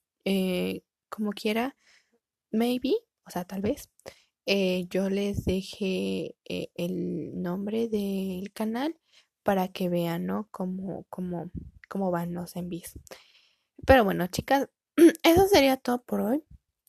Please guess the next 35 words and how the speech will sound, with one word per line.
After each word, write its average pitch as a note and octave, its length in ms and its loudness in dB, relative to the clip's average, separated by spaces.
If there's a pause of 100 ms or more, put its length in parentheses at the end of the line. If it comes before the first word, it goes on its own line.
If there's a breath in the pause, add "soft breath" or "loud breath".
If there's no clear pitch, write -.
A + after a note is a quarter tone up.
(420)
Nos G3+ 140 -2
vemos G#3 240 0
la G3 140 0
próxima G#3 320 2
semana G#3 400 0
con G#3 200 -2
más G#3+ 200 -2
actualizaciones A#3 840 -2
de A3 80 -2
los A3 180 -4
chicos - 320 -8
de A#3 80 0
Stray B3 240 -2
Kids. - 340 -2 (880 loud breath)
Eh, G3 180 2
ayer F#3 360 2
fue A#3 260 2
once, G#3 480 6
feli-, F#3+ 540 0
feliz G3 380 0
día A3 260 0
de A#3+ 280 0
los F#3+ 180 -2
solteros F#3 600 2
todavía. G3 580 -2 (720 loud breath)
Eh, G3 460 0
<laughs> - 720 10 (1120 loud breath)
no, A3+ 140 0
es - 160 0
que F4 80 2
no E4+ 80 6
estamos G#4 340 2
solteras, G3+ 760 4
o - 80 -8
sea, F#3 280 -2